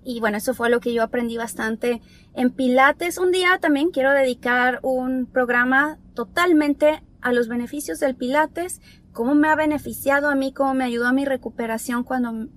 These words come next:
me lastimé la rodilla y que me operaron, cómo me ayudó también ahora a mantener mi postura, al desequilibrio y los desbalances que tenía anteriormente.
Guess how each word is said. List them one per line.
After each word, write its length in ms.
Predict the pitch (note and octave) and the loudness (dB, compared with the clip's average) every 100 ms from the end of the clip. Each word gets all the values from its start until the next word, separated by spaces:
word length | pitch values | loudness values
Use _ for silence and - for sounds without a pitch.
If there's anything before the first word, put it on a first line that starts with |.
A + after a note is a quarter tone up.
| - | -12
me 560 | A#3+ A3+ A3 G#3+ G3+ | -8 -8 -8 -8 -8
lastimé 480 | G#3+ A3 - A#3 A#3 | -8 -8 -6 -6 -4
la 100 | B3 | -4
rodilla 420 | B3+ A#3+ B3+ B3 | -4 -4 -4 -2
y 60 | A#3+ | -4
que 120 | - | -6
me 80 | A3 | -12
operaron, 680 | G#3 A3+ C4 C#4+ C#4 C4+ C4 - - - | -10 0 2 2 2 -2 -4 -12 -20 -4
cómo 200 | B3 B3 | -2 0
me 120 | B3+ | 0
ayudó 320 | A#3+ A#3 A#3+ | -2 -2 -4
también 540 | - A#3+ A#3 A#3 A#3 - - - | -4 -2 -2 -2 -4 -10 -20 -12
ahora 600 | - A3+ A3+ A3+ A#3 G#3+ G#3 - - - - A#3+ | -2 0 2 2 2 2 -2 -14 -20 -20 -4 2
a 140 | A3+ | 2
mantener 420 | A3+ A3+ A#3+ A#3+ | 2 -2 -2 -2
mi 100 | B3+ | -4
postura, 840 | - A#3+ - C#4+ C#4+ C4 B3+ B3+ - | -4 -10 -8 -6 -2 0 2 0 -2
al 320 | A#3+ A#3 A3+ | -2 -2 -4
desequilibrio 960 | A3 A#3 A3 A#3 B3 C4+ B3+ C4 B3+ B3+ | -6 -6 -8 -6 -4 -4 0 0 2 0
y 220 | A3+ G#3 | -2 -6
los 240 | G#3 G#3 | -8 -6
desbalances 680 | G#3 G#3 A3 A3 A3 A3 A#3 | -6 -2 -2 -2 -4 -6 -10
que 160 | B3 | -10
tenía 260 | A3+ A3 G#3+ | -8 -6 -6
anteriormente. 800 | G#3+ A3 G#3+ G3+ G3+ G3 F#3+ | -8 -8 -4 -4 -4 -6 -10